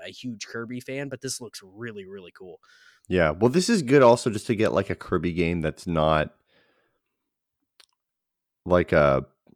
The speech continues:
Speaker 1: That, like, side-scrolling platformer or
Speaker 2: Not even just that. That's not like a thema-, <sighs> like, some sort of theme tied to it. Like Yoshi's Woolly World, for example, like,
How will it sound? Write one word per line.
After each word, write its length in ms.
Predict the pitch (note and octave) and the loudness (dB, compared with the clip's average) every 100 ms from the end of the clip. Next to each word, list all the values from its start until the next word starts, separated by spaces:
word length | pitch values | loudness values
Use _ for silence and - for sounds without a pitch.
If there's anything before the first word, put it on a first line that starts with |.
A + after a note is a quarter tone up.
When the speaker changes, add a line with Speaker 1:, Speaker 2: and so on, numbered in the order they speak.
| - - _ _ _ _ _ - | -20 -20 _ _ _ _ _ -20
Speaker 1:
That, 160 | F2+ | -18
like, 140 | F#2 - | -16 -12
side-scrolling 1500 | - - E2+ E2 - - - F2 F2+ F2+ F2+ F2 E2 E2 - _ _ - | -12 -10 -12 -14 -16 -18 -18 -18 -16 -16 -18 -18 -20 -20 -20 _ _ -18
platformer 460 | F2+ - G#2 G2+ | -18 -16 -16 -14
or 280 | G2+ G2+ F#2+ | -12 -12 -2
Speaker 2:
Not 260 | D#3+ F#3 G#3 | 4 6 6
even 300 | A3 G3 E3 | 6 4 4
just 260 | C3 B2+ - | 2 0 6
that. 400 | F#2+ G2 - E2 | 6 6 4 -4
That's 200 | F#2+ - | -4 2
not 240 | A2+ A2 | 2 4
like 220 | A2 G2 | 4 4
a 60 | F#2+ | 0
thema-, 640 | - - G2+ F#2 E2 - - - - | -4 -4 0 2 2 0 -10 -14 -16
<sighs> 280 | - - | -20 -4
like, 140 | F#2+ F#2 | -2 0
some 200 | - G#2 | 0 0
sort 260 | - G#2+ | 2 2
of 100 | G2 | 2
theme 420 | - - F2+ F2+ G2 | -4 -4 0 2 2
tied 300 | A2 G2+ G2 | 2 2 2
to 120 | B2+ | 2
it. 60 | A#2 | 4
Like 260 | F#2+ F#2 | 4 2
Yoshi's 420 | G2+ A#2+ B2+ A#2+ G#2 | 6 4 4 -2 2
Woolly 220 | G2+ G2 | 4 4
World, 320 | E2 E2+ E2 | 4 2 0
for 140 | - F2 | 0 -2
example, 580 | D#2+ D2 C#2+ D2+ C#2 | 0 -2 0 -2 0
like, 340 | C2+ C#2 C2+ | 0 -2 -2